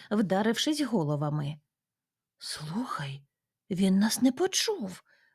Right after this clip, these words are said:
прошепотіла Менді. Незнайомець стояв, холодно оглядався навколо,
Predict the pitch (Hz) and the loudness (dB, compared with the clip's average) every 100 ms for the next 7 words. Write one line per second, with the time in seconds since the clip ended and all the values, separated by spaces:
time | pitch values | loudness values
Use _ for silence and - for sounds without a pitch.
0 | - 175 - 175 175 180 180 247 226 170 | -4 0 2 2 0 2 4 4 4 4
1 | 151 156 139 - - 180 185 170 170 254 | 2 0 -2 -12 2 4 4 4 4 4
2 | 214 - - 147 139 147 202 247 - - | 2 2 -4 -2 0 0 0 -2 -4 -20
3 | - - 190 311 175 160 170 160 156 151 | -10 4 6 6 4 2 2 0 2 0
4 | 143 151 147 151 - 233 349 208 | 0 0 0 -2 0 2 4 4